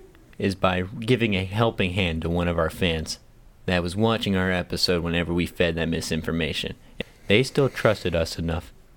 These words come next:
to seek our help. I am a junior female at S H S, and I've been dating this guy for about five months now.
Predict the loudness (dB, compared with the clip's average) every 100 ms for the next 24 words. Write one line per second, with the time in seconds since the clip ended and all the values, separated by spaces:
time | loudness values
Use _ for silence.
0 | -4 0 2 2 2 0 0 -2 -4 -10
1 | -20 -20 -20 -20 -20 -20 -6 2 4 4
2 | 4 4 4 4 2 2 0 -2 -2 -2
3 | 2 2 2 0 0 0 0 2 2 4
4 | 4 4 0 0 0 0 -4 -12 -20 -8
5 | 2 4 4 2 0 0 2 0 0 -4
6 | -4